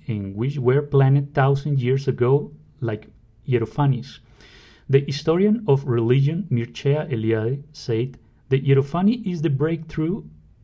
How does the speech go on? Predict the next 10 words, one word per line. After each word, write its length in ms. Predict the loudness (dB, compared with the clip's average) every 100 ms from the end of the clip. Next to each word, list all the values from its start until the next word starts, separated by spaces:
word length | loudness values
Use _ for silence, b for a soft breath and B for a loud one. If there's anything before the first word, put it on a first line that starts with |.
| -4
of 160 | -4 0
the 100 | -2
sacred 540 | 0 0 0 -6 -2
in 100 | -4
the 60 | -2
human 360 | -2 0 2
experience, 580 | -2 -6 0 0 -2 -10 -18 _ -4
or 260 | -2 -2 -2
like 300 | -4 -4 -8 -2
revelation." 680 | -2 0 0 0 -2 -10